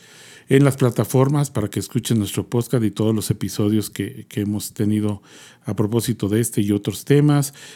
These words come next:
en las redes sociales como urbanopolis punto M X, nuestro canal en YouTube o en nuestra página W W W urbanopolis punto com punto M X. El día de hoy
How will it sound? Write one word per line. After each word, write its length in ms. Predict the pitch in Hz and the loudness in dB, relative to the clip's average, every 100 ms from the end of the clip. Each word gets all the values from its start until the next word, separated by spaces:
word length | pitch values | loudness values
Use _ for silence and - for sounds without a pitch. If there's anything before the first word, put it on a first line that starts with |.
| - | -2
en 140 | 135 | 2
las 100 | 131 | 4
redes 200 | 127 139 | 4 2
sociales 760 | 127 110 - 135 139 151 151 139 | 2 -2 0 4 6 6 4 2
como 400 | 113 107 104 113 | 0 0 0 0
urbanopolis 680 | 117 110 107 120 123 113 101 | 0 2 2 0 0 -2 -2
punto 1000 | - 113 113 98 - - - 131 123 113 | 0 0 0 -6 -6 -18 0 0 2 2
M 320 | 107 104 127 | 2 2 0
X, 480 | 139 - 151 143 - - - - | 0 0 0 0 -8 -16 -20 -6
nuestro 280 | 110 95 104 | -6 -4 -4
canal 320 | 104 107 110 | 0 0 2
en 100 | 104 | 2
YouTube 480 | 117 113 160 160 - - - - | 0 2 2 2 -4 -20 -6 4
o 340 | 156 175 175 | 6 6 4
en 140 | 156 127 | 2 2
nuestra 320 | 117 110 104 | 0 -4 0
página 400 | 139 139 131 135 | 0 4 2 2
W 420 | 127 120 120 113 | 0 0 2 2
W 320 | 107 101 104 - | 2 2 0 -2
W 560 | 110 107 110 123 165 175 - _ | 0 2 4 4 4 0 -8 _
urbanopolis 720 | 110 104 104 120 117 127 120 | 0 2 2 2 2 0 0
punto 380 | - 120 107 107 | 0 -2 0 0
com 200 | 117 117 | 0 0
punto 360 | 110 110 - 107 | 0 -2 0 0
M 260 | 101 95 | 0 -2
X. 460 | 87 - - - - _ _ _ _ _ _ _ - - - - - | -6 -8 -8 -8 -12 _ _ _ _ _ _ _ -20 -20 -20 -20 2
El 180 | 156 165 | 6 8
día 220 | 220 220 | 8 8
de 120 | 170 | 6
hoy 420 | 160 190 208 196 | 8 8 6 4